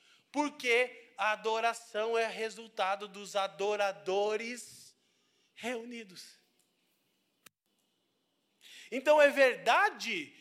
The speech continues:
Jesus disse à samaritana, "Vem o tempo e já chegou. Não é neste monte, não é naquele. Você não precisa estar nesse prédio aqui pra adorar a Deus.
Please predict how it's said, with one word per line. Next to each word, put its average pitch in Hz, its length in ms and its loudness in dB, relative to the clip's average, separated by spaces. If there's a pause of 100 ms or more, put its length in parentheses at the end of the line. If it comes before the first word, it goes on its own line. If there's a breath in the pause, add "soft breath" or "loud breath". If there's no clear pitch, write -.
(120 loud breath)
Jesus 208 380 -2
disse 262 220 -2
à 220 40 -6
samaritana, 202 800 -2
"Vem 226 240 -2
o 277 60 -12
tempo 302 320 -6
e 277 40 -8
já 277 140 -4
chegou. 294 760 -2 (140 loud breath)
Não 285 140 -2
é 320 80 0
neste 339 340 -4
monte, 294 400 0
não 254 120 -6
é 311 60 -2
naquele. 320 560 -2 (200 loud breath)
Você 311 100 -4
não 349 140 0
precisa 349 420 -2
estar 311 320 0
nesse 294 380 -4
prédio 247 680 4
aqui 226 220 -4
pra 202 160 -2
adorar 190 320 4
a 180 80 4
Deus. 156 500 -10